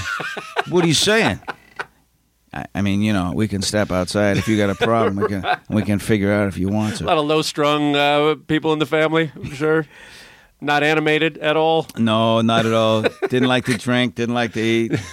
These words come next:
Speaker 1: <laughs>
Speaker 2: It's funny, in Boston, there's a lot of Italian and, uh, Irish
Speaker 1: Oh, sure,
Speaker 2: combination.
Speaker 1: yeah. The
Speaker 2: They,
Speaker 1: whole East Coast.
Speaker 2: they meet, they get married, they have kids, they get divorced.
Speaker 1: Yep.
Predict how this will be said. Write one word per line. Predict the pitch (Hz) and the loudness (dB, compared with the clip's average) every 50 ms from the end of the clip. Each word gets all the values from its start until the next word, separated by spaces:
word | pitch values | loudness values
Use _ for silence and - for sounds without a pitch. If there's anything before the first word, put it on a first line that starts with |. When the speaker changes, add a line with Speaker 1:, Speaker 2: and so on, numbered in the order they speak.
| - - | -6 -6
Speaker 1:
<laughs> | 180 - - - - - - - - | -6 -6 -6 -8 -8 -8 -8 -8 -8
Speaker 2:
It's | 139 - | -6 -2
funny, | - 214 262 240 160 | 0 0 2 4 2
in | 127 113 | 2 2
Boston, | - 160 180 202 190 - 131 | 2 2 2 2 0 -2 -4
there's | 120 120 104 120 | -4 -4 -2 -2
a | |
lot | 120 123 135 131 | 0 2 2 0
of | 120 107 101 - _ - - | 0 -2 -8 -14 _ -14 -14
Italian | 101 - - 117 110 107 104 101 | -10 -6 -4 -2 -2 0 -2 -2
and, | 95 95 98 98 92 | -2 -2 -2 -2 -2
uh, | 90 90 90 87 80 - - | -4 -4 -6 -6 -8 -8 -4
Irish | - 101 101 98 98 98 - - - | -2 0 0 0 -2 -6 -10 -8 -4
Speaker 1:
Oh, | 208 233 | -2 -2
sure, | - - 131 135 | -2 0 0 0
Speaker 2:
combination. | 117 95 95 104 | 0 0 0 -2
Speaker 1:
yeah. | 110 92 87 85 - - - | -4 -4 -6 -10 -14 -16 -12
The | - | -4
Speaker 2:
They, | 110 139 143 | -2 0 2
Speaker 1:
whole | - 190 175 175 | 2 2 2 2
East | 180 156 - | 0 0 0
Coast. | - 208 220 139 101 - - | 0 0 0 0 -2 -4 -2
Speaker 2:
they | - 127 131 | 0 0 2
meet, | 143 175 190 180 | 2 0 0 0
they | - 151 | 0 0
get | 127 139 135 | 0 0 0
married, | 131 170 190 190 180 165 131 | 0 0 2 2 2 2 2
they | 143 | 0
have | 135 123 - | 0 0 0
kids, | - 175 165 127 | 0 0 0 2
they | 147 131 | 2 2
get | 135 117 | 2 0
divorced. | 131 113 107 101 92 87 - - - _ - | 0 0 0 0 0 -2 -6 -16 -20 _ -4
Speaker 1:
Yep. | 131 147 175 - | -2 -2 -2 -2